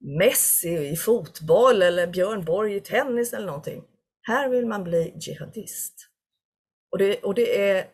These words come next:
totalt, alltså det bryter ju mot barnkonventionen, F N:s egen barnkonvention. Det är ingen som bryr sig om det. Det är helt fruktansvärt hur de här barnen behandlas. Och de, de, de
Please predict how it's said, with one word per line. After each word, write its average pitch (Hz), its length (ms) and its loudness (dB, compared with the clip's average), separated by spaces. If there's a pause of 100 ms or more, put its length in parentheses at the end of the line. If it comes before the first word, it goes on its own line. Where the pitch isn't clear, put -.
(160)
totalt, 294 440 0
alltså - 200 -6
det 208 120 -4
bryter 269 320 -6
ju 254 60 -4
mot 220 180 -4
barnkonventionen, 165 920 -6
F 208 220 -14
N:s 180 200 -8
egen 180 340 -8
barnkonvention. 160 720 -8 (680)
Det 254 180 4
är - 20 -16 (340)
ingen 302 300 -4
som 339 160 -8
bryr 294 180 -4
sig 247 180 -2
om 381 160 -6
det. - 180 -14 (580)
Det - 220 0
är 294 80 -2
helt 311 340 -4
fruktansvärt 349 1080 -4
hur 349 60 -6
de 311 120 -4
här 175 140 -2
barnen 151 380 -8
behandlas. 151 540 -10 (800)
Och 262 220 4 (220)
de, 262 320 6 (320)
de, 247 300 4 (160)
de - 220 -6